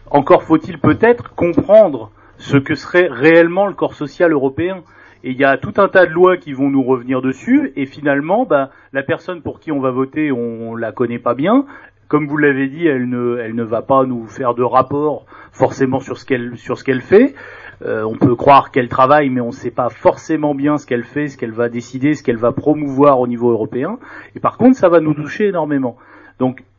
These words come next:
peut-être que là, on, on peut peut-être revenir aussi sur cette idée, euh, de sentiment d'appartenance à, à une, à une entité. Si le suffrage est universel, encore, encore une fois,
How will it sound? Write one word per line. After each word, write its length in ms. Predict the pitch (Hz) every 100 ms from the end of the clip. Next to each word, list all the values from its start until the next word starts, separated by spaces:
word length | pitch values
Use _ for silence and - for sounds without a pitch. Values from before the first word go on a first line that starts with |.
| _
peut-être 320 | - 180 247 247
que 100 | 170
là, 420 | 156 139 131 127
on, 160 | 135 147 - 127 139
on 40 |
peut 120 | -
peut-être 340 | 156 135 170 -
revenir 340 | 147 151 151
aussi 280 | 135 135 254
sur 160 | - 165
cette 280 | 156 -
idée, 400 | 147 135 196 269 269 - - -
euh, 260 | - 127 135
de 180 | 127 139
sentiment 580 | - 190 - 196 208 214
d'appartenance 960 | 165 147 - 170 202 202 - - - _
à, 260 | 135 131 123 110 120
à 100 | 123
une, 380 | 120 120 113 110
à 100 | 120
une 160 | 123 131
entité. 460 | 123 127 - 123 - - -
Si 180 | - 175
le 60 |
suffrage 480 | - - - 190 156
est 100 | 143
universel, 680 | 151 143 135 131 - 123 262 - _ - - _ -
encore, 400 | 143 151 139 -
encore 300 | 131 139 135
une 80 | 135
fois, 340 | - 220